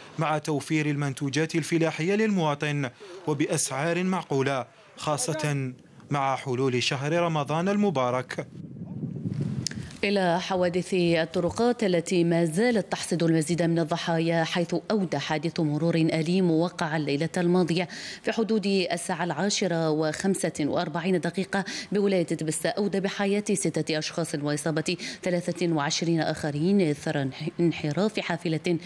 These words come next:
Speaker 2: لنقل المسافرين على الخط الرابط بين ولايتي الوادي وعنابة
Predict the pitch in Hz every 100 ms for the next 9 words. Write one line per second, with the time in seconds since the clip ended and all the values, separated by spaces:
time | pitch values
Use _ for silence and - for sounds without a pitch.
0 | - - - 175 160 - 160 131 143 170
1 | 156 160 165 185 185 190 147 135 - 135
2 | - 170 180 156 175 185 190 180 - 240
3 | - 202 233 196 165 143 143 175 160 151
4 | 156 147 160 156 165 151 147 165 165 185
5 | 151 143 131